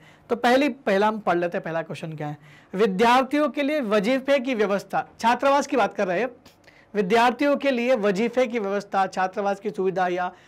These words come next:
अलग से कोई, अ, जो छात्रवृत्ति मिलती है उसकी व्यवस्था की जा रही है। तो छात्रों, छा-, विद्यार्थियों के लिए ऐसी व्यवस्था, इस योजना के, ये योजना किस बारे में? ये यो-, विद्यार्थियों की साक्षरता के बारे में है ना,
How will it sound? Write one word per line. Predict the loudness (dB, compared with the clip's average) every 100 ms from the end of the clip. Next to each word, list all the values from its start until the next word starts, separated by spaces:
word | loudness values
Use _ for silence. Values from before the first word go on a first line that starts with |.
| _ -4
अलग | -2 -2
से | 0 0 -2 -8 _ -2
कोई, | 0 0
अ, | 0 0
जो | 0 -2
छात्रवृत्ति | -2 -2 0 -2 -2
मिलती | -4 -4 0
है | 0
उसकी | 0 -2 -2
व्यवस्था | -2 -2 -4
की | -4 -2
जा | 0
रही | 0 -4
है। | -8 -14 -20 _ -20 -20 _
तो | -4
छात्रों, | 0 0 2 2 2
छा-, | 2 0
विद्यार्थियों | 0 2 2 2 -2
के | 0
लिए | 2
ऐसी | 2 2
व्यवस्था, | 2 2 0 -2
इस | 0 -4 -4
योजना | -4 -2
के, | -2
ये | -4 -4 -2 2
योजना | 2 2 -2
किस | -2 0
बारे | 0 0
में? | -4 -10 -16 -18 -4
ये | -2 0
यो-, | -2 -2
विद्यार्थियों | -2 -4 0 0 0 -2 -6 -6
की | -6 -6
साक्षरता | -2 -4 0 -2 0 0
के | 2
बारे | 2 2
में | 0
है | -2
ना, | -4